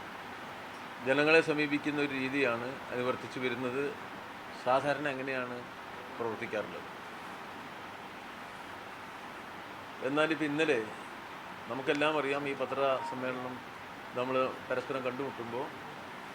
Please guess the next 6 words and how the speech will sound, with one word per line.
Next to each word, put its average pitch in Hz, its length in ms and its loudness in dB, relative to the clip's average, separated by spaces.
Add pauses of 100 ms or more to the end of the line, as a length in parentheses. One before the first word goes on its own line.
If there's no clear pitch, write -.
(1400)
ഏഹ്, 113 340 2 (220)
വളരെ 156 300 8
നിർഭാഗ്യകരമായ, 147 800 6 (300)
ദാരുണമായ 123 640 4 (1800)
ഒരു 127 180 4 (1500)
കുട്ടിയുടെ 139 680 8